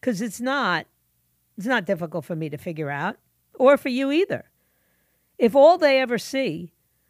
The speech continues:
are these interpretations that somehow I am inherently racist because of my white skin, well, then, of course, they are going to hate me and feel justified in hurting me.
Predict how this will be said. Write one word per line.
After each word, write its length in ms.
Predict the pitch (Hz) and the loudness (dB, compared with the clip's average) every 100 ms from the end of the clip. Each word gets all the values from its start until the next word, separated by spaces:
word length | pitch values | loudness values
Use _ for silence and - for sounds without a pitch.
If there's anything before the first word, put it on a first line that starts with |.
| _ | _
are 140 | - 202 | -2 0
these 360 | 214 208 165 - _ | 0 -4 -8 -16 _
interpretations 1120 | - 202 269 277 269 226 233 247 214 185 180 - | -10 -2 -2 -2 -4 -2 -2 -2 -6 -6 -8 -12
that 240 | 233 202 - | -4 -4 -2
somehow 500 | 269 262 247 214 214 | -4 -2 -2 -4 -6
I 140 | - 202 | -6 -4
am 260 | 208 180 180 | -4 -6 -8
inherently 920 | 220 190 175 254 320 349 233 220 214 | -6 -6 -6 -4 -4 -4 -6 -6 -6
racist 680 | - 202 226 233 185 180 - | -6 -2 -2 -2 -6 -6 -6
because 280 | 214 220 196 | -8 -6 -4
of 120 | 196 | -4
my 200 | 180 170 | -2 -4
white 320 | 170 208 302 | -2 -4 -6
skin, 460 | - - 277 190 185 _ _ _ | -12 -8 -4 -4 -8 _ _ _
well, 100 | - | -8
then, 320 | 254 254 247 - _ _ | -4 -4 -6 -12 _ _
of 160 | 233 247 | -12 -12
course, 500 | - 349 330 - - _ _ | -12 -8 -8 -12 -20 _ _
they 360 | 185 196 196 185 | -6 -4 -4 -4
are 240 | 180 180 | -4 -6
going 300 | 165 202 208 | -8 -8 -8
to 180 | - 196 | -10 -12
hate 340 | 156 262 370 | -8 -8 -6
me 220 | 165 180 | -8 -8
and 180 | 202 185 | -8 -12
feel 480 | - 240 240 233 226 _ _ _ _ | -10 -6 -4 -4 -6 _ _ _ _
justified 960 | - 285 302 - - - 175 180 196 185 _ _ _ | -2 -2 -2 -6 -8 -6 -6 -4 -6 -10 _ _ _
in 160 | 233 247 | -8 -6
hurting 520 | 214 - 302 247 180 147 | -8 -4 -4 -2 -6 -10
me. 240 | 135 _ | -14 _